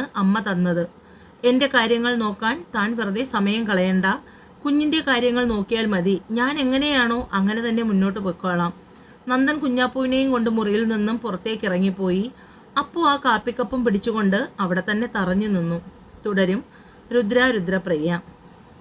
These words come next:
ഈ ഭാഗം കേട്ടിട്ട് ആർക്കും ഒന്നും മനസ്സിലായില്ല എന്ന് മാത്രം പറയരുത്.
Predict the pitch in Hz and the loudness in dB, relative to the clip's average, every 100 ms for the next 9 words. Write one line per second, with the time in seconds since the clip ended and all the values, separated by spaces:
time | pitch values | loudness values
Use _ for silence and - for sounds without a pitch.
0 | - - - - - - - - - - | -20 -20 -20 -20 -20 -20 -20 -20 -20 -20
1 | - - - - - - - - - - | -20 -20 -20 -20 -20 -20 -20 -20 -20 -20
2 | - - - - - - - - - - | -20 -20 -20 -20 -20 -20 -20 -20 -20 -20
3 | - - 254 294 285 240 226 254 240 208 | -20 -2 0 2 4 4 4 -2 -2 -2
4 | 196 214 214 226 - 214 208 202 262 214 | -4 -8 -6 -6 -4 0 0 0 -2 0
5 | 226 220 196 240 240 202 202 208 214 190 | 0 0 0 0 0 0 0 -2 0 0
6 | 214 196 185 214 202 170 180 170 160 190 | 0 0 -2 -4 0 0 0 0 -2 -2